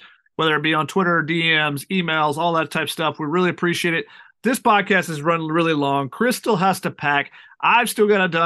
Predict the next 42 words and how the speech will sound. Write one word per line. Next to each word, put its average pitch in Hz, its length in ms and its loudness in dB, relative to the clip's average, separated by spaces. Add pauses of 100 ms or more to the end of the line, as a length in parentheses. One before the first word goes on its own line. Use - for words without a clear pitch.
(160)
do, 156 60 -10
do 160 180 -2
a 160 60 -2
bunch 160 220 -2
of - 80 -6
charting, 147 480 0 (320)
and 135 100 -8
then 135 80 -4
I've 185 200 2
gotta 175 180 2
pack 151 400 0
eventually 139 680 -2
and 131 200 -6
catch 123 180 -4
a 120 60 -12
flight 156 380 -2
to - 360 -20
go 180 80 -4
to 175 80 0
Vegas 202 480 2
because 185 480 -2
U 208 420 -2
S 190 320 0
C 185 600 -4 (800)
is 131 280 -4
number 240 340 -4
four 185 360 0
in 160 140 -6
the 165 60 -4
nation 127 500 -8
right 120 220 -6
now 117 160 -6
in 127 40 -10
the 127 80 -12
college 123 280 -8
football 123 240 -8
playoff 120 320 -8
ranking. 123 400 -8 (460)
And 139 120 -6
they 147 140 0
are 147 140 2
going 214 540 0